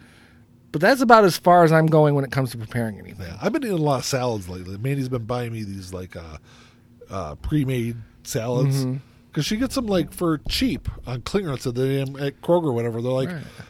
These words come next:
Speaker 2: you know, a buck fifty for a salad.
Speaker 1: Right.
Speaker 2: So I'll, you know, I'll, I'll take that to work with me, whatever. So I've been eating a lot of salads lately,
Speaker 1: Mm.
Speaker 2: but I've been trying to eat healthier.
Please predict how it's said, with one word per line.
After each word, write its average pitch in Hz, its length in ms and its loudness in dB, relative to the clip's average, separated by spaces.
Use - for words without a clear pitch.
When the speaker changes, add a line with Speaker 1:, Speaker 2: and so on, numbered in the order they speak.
Speaker 2:
you 151 80 0
know, 139 180 2
a 143 40 -6
buck 165 280 2
fifty - 360 0
for 98 200 -8
a 104 160 -6
salad. 92 680 -4
Speaker 1:
Right. 123 380 0
Speaker 2:
So - 200 -6
I'll, 139 140 -2
you 180 160 -8
know, 135 80 -2
I'll, 143 300 -4
I'll 131 80 -4
take 151 220 -2
that 143 140 -2
to 123 60 -6
work 123 220 -4
with 120 100 -4
me, 123 80 -6
whatever. 117 360 -2
So 180 120 2
I've 180 60 2
been 202 80 0
eating 165 120 -2
a 143 40 0
lot 123 140 0
of - 60 -2
salads 110 440 -4
lately, 107 260 -4
Speaker 1:
Mm. 131 40 -6
Speaker 2:
but 113 140 -4
I've 208 120 6
been 320 100 2
trying 156 300 0
to 156 40 -8
eat 147 180 -6
healthier. 143 580 0